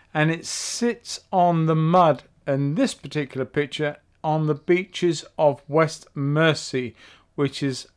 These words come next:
right up on the, uh, east coast of England. And, uh, I went there a little while ago and took some photos and some sketches. I've painted it several times.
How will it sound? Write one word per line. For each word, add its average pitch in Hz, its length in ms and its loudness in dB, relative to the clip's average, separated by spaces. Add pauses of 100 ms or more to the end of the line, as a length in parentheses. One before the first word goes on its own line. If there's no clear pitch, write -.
(240)
right 190 360 4
up 180 260 2
on 151 240 0
the, 147 480 0
uh, 139 140 2 (100)
east 196 300 0
coast 147 340 -2
of 135 120 -4
England. 151 600 0 (520)
And, 139 560 0
uh, 143 360 4 (220)
I 143 140 0
went 170 280 4
there 147 200 4
a - 20 0
little 143 180 2
while 139 300 2
ago 135 580 2
and 127 460 -4
took 185 180 -2
some 139 240 -6
photos 139 600 2
and 123 120 -6
some 127 220 -10
sketches. 139 500 -4
I've 135 180 0
painted 180 360 -2
it 151 100 -8
several 143 360 -2
times. 131 580 -2